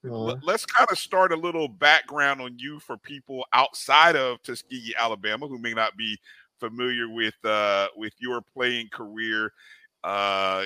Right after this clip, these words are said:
Speaker 1: give us a little bit of, uh, background
Speaker 2: Mm-hmm.
Speaker 1: info on, on you and your, and your playing time at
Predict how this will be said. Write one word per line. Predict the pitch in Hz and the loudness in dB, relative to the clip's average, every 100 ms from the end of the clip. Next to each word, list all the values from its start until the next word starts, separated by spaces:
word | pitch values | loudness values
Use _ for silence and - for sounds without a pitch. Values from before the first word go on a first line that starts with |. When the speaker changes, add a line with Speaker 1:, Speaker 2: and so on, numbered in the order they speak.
| 98 | -6
Speaker 1:
give | 139 185 | -4 -4
us | 202 | -4
a | 185 | -2
little | 185 165 | -2 2
bit | 170 | 4
of, | 156 139 120 - | 4 2 -4 -2
uh, | 120 101 | -2 2
background | 143 151 131 139 135 131 | 6 6 6 4 4 4
Speaker 2:
Mm-hmm. | 135 | 0
Speaker 1:
info | - 135 131 127 - 123 120 | -4 -4 -2 -4 -6 -10 -4
on, | 113 110 107 | -2 -4 -8
on | 113 107 101 | -8 -8 -8
you | 113 143 143 131 | -12 -8 -6 -6
and | 117 | -4
your, | 123 120 - _ _ - | -2 -2 -6 _ _ -14
and | 113 | -8
your | 120 127 | -4 -4
playing | - 131 123 117 - | -6 -4 -2 -2 -2
time | 117 113 110 110 107 107 - | 2 4 6 4 2 -4 0
at | 110 | 2